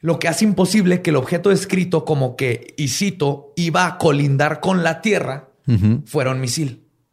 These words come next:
Speaker 1: Imagínate el tamaño de que
Speaker 2: Ajá.
Speaker 1: vieron esta luz que el, neta, el, un
Speaker 2: Sí, estaba
Speaker 1: pueblo entero, la
Speaker 2: enorme.
Speaker 1: gente dijo, "Esto nos va a partir la madre a todos". Y sobre la orbe de luz se confirmó que sí fue vista por numerosos testigos,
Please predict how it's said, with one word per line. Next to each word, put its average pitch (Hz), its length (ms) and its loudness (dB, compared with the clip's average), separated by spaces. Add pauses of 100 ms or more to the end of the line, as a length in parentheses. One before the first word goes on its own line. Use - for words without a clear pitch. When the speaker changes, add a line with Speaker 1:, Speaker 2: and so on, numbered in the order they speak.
(220)
Speaker 1:
Imagínate 175 260 0
el - 80 -2
tamaño 156 400 0
de 190 180 -2
que - 180 -4
Speaker 2:
Ajá. 120 80 -2
Speaker 1:
vieron 151 280 0
esta 175 220 -2
luz 160 260 -4
que 165 160 -4
el, 127 280 -2
neta, 139 260 -2
el, 135 300 -2
un 117 100 0
Speaker 2:
Sí, 123 80 2
estaba 117 60 4 (140)
Speaker 1:
pueblo 113 120 2
entero, 113 260 2
la 165 60 2
Speaker 2:
enorme. - 80 -2
Speaker 1:
gente 160 240 -2
dijo, 156 460 0 (320)
"Esto 156 280 -4
nos 147 160 0
va 123 60 0
a 123 80 -6
partir 139 220 -4
la 131 80 0
madre 123 220 -2
a 117 60 -12
todos". 87 340 -6 (1700)
Y 233 400 2
sobre 151 380 0
la 135 260 0
orbe 185 300 4
de 180 120 2
luz 185 460 0 (680)
se 175 220 -10
confirmó 180 760 0
que 147 120 -2
sí 180 200 2
fue 175 220 0
vista 156 460 -2
por 139 140 -2
numerosos 139 560 0
testigos, 156 640 -4